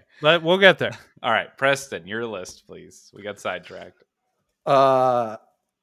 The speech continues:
Speaker 3: Rick Moranis as Eslo the Minish Cap. <laughs>
Speaker 2: And now
Speaker 3: Arnold
Speaker 2: everyone,
Speaker 3: Schwarzenegger.
Speaker 2: everyone's remembering why they didn't wanna pick your list after you said Paul Rubens,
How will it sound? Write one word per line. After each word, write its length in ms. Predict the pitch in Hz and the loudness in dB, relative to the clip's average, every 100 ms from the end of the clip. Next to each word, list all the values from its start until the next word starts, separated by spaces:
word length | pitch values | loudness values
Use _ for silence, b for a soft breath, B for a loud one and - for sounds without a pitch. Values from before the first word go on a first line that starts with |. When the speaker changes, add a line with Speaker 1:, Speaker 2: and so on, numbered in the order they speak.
| _ _ | _ _
Speaker 3:
Rick 220 | 139 185 190 | -6 -6 -4
Moranis 640 | 175 160 160 151 117 - - | -4 -2 0 -2 -4 -8 -10
as 220 | 117 107 - | -10 -8 -6
Eslo 500 | 170 147 135 120 110 | -6 -4 -4 -4 -6
the 80 | |
Minish 380 | 113 123 131 - | -8 -8 -8 -12
Cap. 380 | - 113 87 _ - | -12 -10 -10 _ -20
<laughs> 60 | - _ _ - - - _ _ _ _ _ _ _ - 932 640 831 880 880 880 932 - 906 - - 453 _ 233 220 _ 196 - _ _ _ 175 180 B B | -20 _ _ -18 -18 -18 _ _ _ _ _ _ _ -16 -14 -14 -16 -16 -16 -18 -20 -20 -20 -20 -20 -20 _ -18 -18 _ -14 -14 _ _ _ -16 -14 B B
Speaker 2:
And 260 | - - - | -6 -2 4
now 60 | 208 | 6
Speaker 3:
Arnold 100 | 185 | 6
Speaker 2:
everyone, 280 | 147 135 135 | 6 4 4
Speaker 3:
Schwarzenegger. 40 | 143 | 2
Speaker 2:
everyone's 440 | 147 156 160 147 | 0 2 0 0
remembering 720 | 143 131 123 127 127 127 123 | -2 0 -2 -2 -2 -2 -2
why 180 | 120 120 | -2 4
they 160 | 113 110 | 6 6
didn't 340 | 120 120 131 120 | 4 -6 -6 -8
wanna 260 | 104 98 | -6 -6
pick 300 | 95 117 110 | -8 -8 -8
your 220 | 110 104 104 | -8 -8 -6
list 400 | 107 110 110 349 | -4 -4 0 2
after 400 | 117 330 - 294 | 4 2 2 -4
you 80 | - | -2
said 240 | 269 233 | -2 -2
Paul 280 | 233 226 214 | -4 -2 -2
Rubens, 380 | 113 113 107 131 | -2 -2 -4 -2